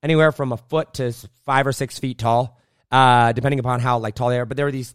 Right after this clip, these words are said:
like, thick, like, uh, thick weeds, like, if you, almost like branches, but, like, they made really good whips. Like, y-, you could whip, you know, whip people with them and they hurt, right? And I was like, "Mom, could I go out? Like, I'm gonna, I'm gonna chop all these down.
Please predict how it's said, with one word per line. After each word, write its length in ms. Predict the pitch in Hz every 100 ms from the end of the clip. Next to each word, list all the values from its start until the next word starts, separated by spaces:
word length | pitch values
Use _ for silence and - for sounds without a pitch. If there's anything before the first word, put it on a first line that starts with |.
| -
like, 240 | 113 110
thick, 540 | - _ 202 165 - - _ _ _ _ _ _ _
like, 280 | 120 120 107 - - _
uh, 340 | - 101 90 - -
thick 220 | 233 208
weeds, 260 | 170 151 117
like, 280 | 120 131 139
if 100 | 120
you, 120 | 120
almost 240 | 165 214 208
like 180 | 143
branches, 600 | 101 127 139 - 208 196 - _ -
but, 180 | 156 143
like, 160 | 135
they 100 | 151
made 220 | 151 160
really 160 | 131 170
good 160 | 147 123
whips. 500 | 117 120 - - _ -
Like, 160 | 110 -
y-, 80 | 110
you 140 | - 139
could 140 | 127
whip, 240 | 117 165 _
you 40 | 120
know, 80 | 113
whip 160 | 139
people 160 | 143 113
with 120 | 120
them 80 | 110
and 100 | 107
they 60 |
hurt, 260 | 95 160 175
right? 240 | 107 127 - _ _ -
And 120 | 151
I 80 | 160
was 100 | 156
like, 140 | 151
"Mom, 260 | 143 175 185
could 140 | 165
I 160 | 151 175
go 440 | 160 170 160 156 -
out? 240 | 143 143
Like, 140 | 131 135
I'm 80 | 135
gonna, 160 | 131 -
I'm 80 | 131
gonna 120 | 120
chop 280 | - 147 147
all 100 | 143
these 160 | 135
down. 340 | 117 127 123